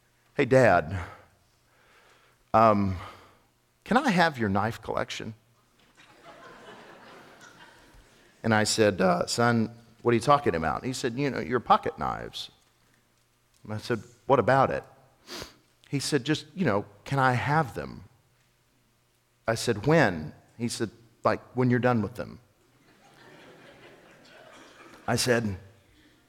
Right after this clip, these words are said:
"Like when I die?" He said, "Yes." <laughs>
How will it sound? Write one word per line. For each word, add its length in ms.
"Like 160
when 100
I 160
die?" 540
He 80
said, 280
"Yes." 520
<laughs> 360